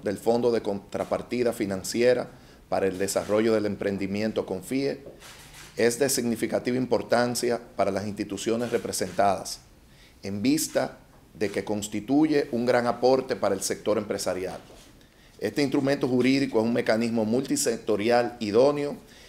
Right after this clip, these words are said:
que ofrece financiamiento a empresas emprendedoras o de reciente constitución en la República Dominicana, apoyando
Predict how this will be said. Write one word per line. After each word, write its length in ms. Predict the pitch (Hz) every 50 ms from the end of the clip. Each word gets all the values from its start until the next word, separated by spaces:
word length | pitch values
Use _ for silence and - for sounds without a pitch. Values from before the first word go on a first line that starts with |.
| - -
que 120 | - - 107
ofrece 420 | 98 - - 135 147 143 - 156
financiamiento 760 | - 147 131 120 113 113 - 110 101 110 113 123 127 123 123
a 40 | 107
empresas 500 | 101 95 - 120 131 131 - - 117 -
emprendedoras 840 | 110 107 101 104 104 101 98 98 101 117 127 139 135 135 - - - - - - - - - -
o 100 | 101 101 101
de 80 | 101
reciente 520 | 98 98 - - 113 113 120 131 135 123 -
constitución 760 | - 117 120 117 - 123 117 - 110 - - 120 117 113 110
en 60 | 107
la 80 | 98 92
República 420 | 104 95 - 101 101 104 98 101
Dominicana, 580 | 98 95 95 92 90 90 - 78 - - - - - - - - - - - - - - - - - - - -
apoyando 800 | 87 87 - 101 98 95 117 123 135 147 156 156 151 156 -